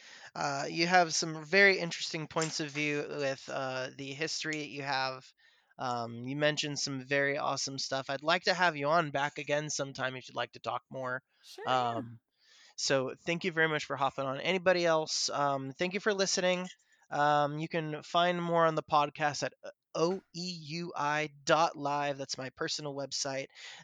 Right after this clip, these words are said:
Speaker 1: The podcast is also hosted on Podbean. If you wanna search it up, it's the I Hate the Antichrist podcast. Thank you all very much for listening. Um, th-, again, that is Sherry Voluntary, at Sherry Voluntary on Twitter, and this is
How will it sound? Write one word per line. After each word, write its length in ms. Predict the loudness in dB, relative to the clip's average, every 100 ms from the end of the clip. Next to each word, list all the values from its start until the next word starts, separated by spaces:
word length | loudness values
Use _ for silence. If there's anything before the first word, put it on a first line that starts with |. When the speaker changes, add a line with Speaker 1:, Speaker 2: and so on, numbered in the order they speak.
| -6
Speaker 1:
The 440 | -2 0 -2 -4 -8 _ _ 2
podcast 520 | 2 4 0 0 -2
is 140 | -2
also 280 | -2 -2 -8
hosted 460 | -4 -4 -2 -6 -6
on 280 | -2 -2 -2
Podbean. 600 | 0 0 0 -6 -6 -8
If 140 | -10 -10
you 80 |
wanna 180 | -8 -8
search 360 | -6 -6 -6 -6
it 40 |
up, 120 | -6 -8
it's 120 | -14
the 140 | -12 -10
I 80 | -10
Hate 220 | -12 -16
the 140 | -12
Antichrist 580 | -10 -8 -10 -8 -10 -12 -6
podcast. 540 | -6 -6 -8 -8 -10 -14 -20 -20 -20 -20 -8
Thank 240 | -8 -6
you 180 | -6 -2
all 220 | 2 0
very 260 | 2 2 2
much 200 | 0 -2
for 120 | -4
listening. 540 | -4 -4 -6 -6 -8 -12 _ _ -8
Um, 520 | 0 2 2 0 -8 -14 -20 -18 0
th-, 240 | 2 2
again, 280 | 6 6 8
that 120 | 6
is 120 | 4
Sherry 680 | 2 4 6 8 8 8 4
Voluntary, 880 | 2 2 4 6 4 0 -2 0 0
at 320 | 6 6 6
Sherry 360 | 4 4 4 4
Voluntary 640 | 2 2 2 0 0 0
on 160 | 0 -2
Twitter, 320 | -2 -2 -2
and 260 | -4 -6 -6
this 140 | -6
is 220 | -8 -10